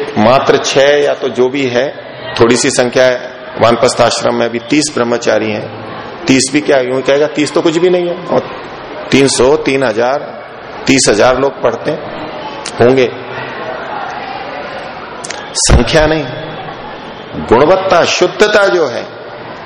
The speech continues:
वो मायने रखती है, और बीज हम सुरक्षित रख रहे हैं, और ये आर्य समाज रख पा रहे हैं।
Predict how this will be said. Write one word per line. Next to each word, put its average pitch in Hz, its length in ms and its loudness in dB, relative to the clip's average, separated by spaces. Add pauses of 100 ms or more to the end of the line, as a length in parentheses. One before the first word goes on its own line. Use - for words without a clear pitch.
(680)
वो 127 120 8
मायने 123 320 4
रखती 120 340 0
है, 139 80 4
और 147 180 4
बीज 175 800 -2 (200)
हम 127 140 4
सुरक्षित 123 500 2
रख 120 220 2
रहे 131 100 4
हैं, 143 60 4
और 139 100 -2
ये 135 380 0
आर्य 117 200 4
समाज 131 340 0
रख 117 220 -2
पा 101 100 0
रहे 104 120 -6
हैं। - 140 -12